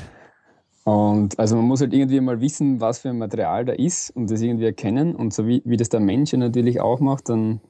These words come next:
lauter und leiser stellen. Und bei Musik geht's halt wieder anders, weil da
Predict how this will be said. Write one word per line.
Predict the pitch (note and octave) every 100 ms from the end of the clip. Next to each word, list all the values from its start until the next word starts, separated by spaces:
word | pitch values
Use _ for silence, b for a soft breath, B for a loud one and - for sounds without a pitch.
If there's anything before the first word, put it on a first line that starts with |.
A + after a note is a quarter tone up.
| -
lauter | G#2+ G2 A#2+
und | A#2 G#2+
leiser | F#2 B2+ D3
stellen. | - C3+ D3+ D#3+ _ _ _ _ _ _ _ _ _ - -
Und | B2 A#2+ A#2 A2+ - - _ _ _ _ _
bei | - G#2+
Musik | G#2+ B2+ _
geht's | A#2 G2+
halt | A#2 G#2
wieder | G#2 -
anders, | G2+ C3 C3 A2+
weil | G#2+
da | G#2+